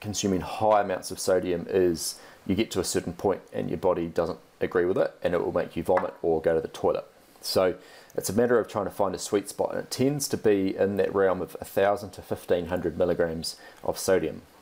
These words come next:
So we'll use a thousand milligrams. Um, so you'd have a thousand milligrams the night before your race, get up the next day, have a thousand milligrams in the morning, and then you'd start your race in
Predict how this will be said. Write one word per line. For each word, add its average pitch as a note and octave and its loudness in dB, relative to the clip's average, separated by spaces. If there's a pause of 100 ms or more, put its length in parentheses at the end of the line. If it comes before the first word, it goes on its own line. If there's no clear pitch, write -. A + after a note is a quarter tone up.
(720)
So F#2+ 0 (400)
we'll A2 4
use A#2 4
a F#2 -4
thousand F#2 2
milligrams. F2+ -2 (260)
Um, E2+ 0
so F#2+ 0
you'd F2+ 4
have F#2+ 2
a - 0
thousand A2 2
milligrams F#2+ 0 (420)
the F#2 0
night F#2+ 2
before - -4
your E2+ 2
race, - -2 (320)
get A2+ 2
up A2 -2
the A2 -2
next G2 -4
day, F#2 4
have F2+ -2
a F2 -6
thousand F#2+ 2
milligrams E2+ -2
in F2 -6
the D#2+ -4
morning, B2+ 2 (560)
and G#2 0
then F#2+ 2
you'd F2 2
start - 0
your F2+ -4
race F2 0
in F2+ 0